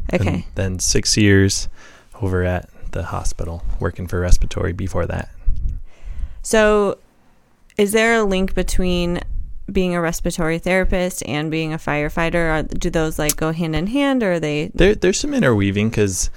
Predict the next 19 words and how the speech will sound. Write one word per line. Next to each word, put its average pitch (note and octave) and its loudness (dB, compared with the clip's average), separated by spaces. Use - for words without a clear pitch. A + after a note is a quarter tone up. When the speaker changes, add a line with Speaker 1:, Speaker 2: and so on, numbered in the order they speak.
Speaker 2:
like, G2+ -2
ninety, A#2+ 2
it's - 0
about - -4
ninety-two A#2 0
percent B2+ 6
of G#2+ 2
what G#2 8
we G2+ 4
do G2 2
is F#2 2
medical. F2+ -2
So F2 -2
the, G2 2
the G2 4
bread G2+ 8
and G2 2
butter F#2+ 6
is F#2 0